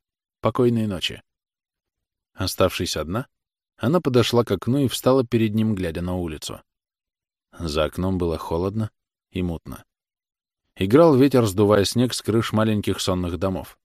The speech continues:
Бился о стены и что-то торопливо шептал, падал на землю и гнал вдоль улицы белые облака сухих снежинок.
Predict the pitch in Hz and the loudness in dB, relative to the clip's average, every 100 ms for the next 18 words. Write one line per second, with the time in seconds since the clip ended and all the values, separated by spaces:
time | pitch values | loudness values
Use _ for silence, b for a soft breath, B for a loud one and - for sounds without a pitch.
0 | _ _ _ _ _ - 92 107 - 82 | _ _ _ _ _ -4 0 2 0 -2
1 | - - 123 123 - _ _ _ 101 - | -4 -4 -2 -4 -8 _ _ _ -4 -2
2 | 156 127 120 107 - 113 113 95 - 80 | -2 0 2 2 2 2 2 0 -4 -8
3 | - 127 127 _ - 90 85 80 80 107 | -4 -4 -4 _ -6 -4 -4 -6 -4 -4
4 | 127 117 - _ _ _ _ _ - 92 | -2 -6 -10 _ _ _ _ _ -6 -2
5 | 101 151 143 107 104 127 127 - 104 95 | 0 0 0 4 4 6 2 0 -2 0
6 | 104 101 90 85 82 - 113 98 - 78 | 0 2 -2 -2 -6 -6 -6 -8 -10 -10
7 | - 87 85 82 67 - | -8 -6 -6 -8 -12 -20